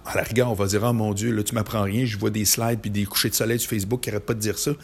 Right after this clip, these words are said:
Mais quand tu te mets à mesurer ces trucs-là,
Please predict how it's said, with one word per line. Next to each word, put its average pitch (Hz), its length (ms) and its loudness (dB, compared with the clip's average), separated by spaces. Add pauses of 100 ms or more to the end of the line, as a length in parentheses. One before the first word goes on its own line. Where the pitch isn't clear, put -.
(420)
Mais 147 160 6
quand 294 160 4
tu - 160 2
te - 100 -2
mets 208 60 8
à 214 80 8
mesurer 156 680 6
ces 120 180 2
trucs-là, 101 400 -2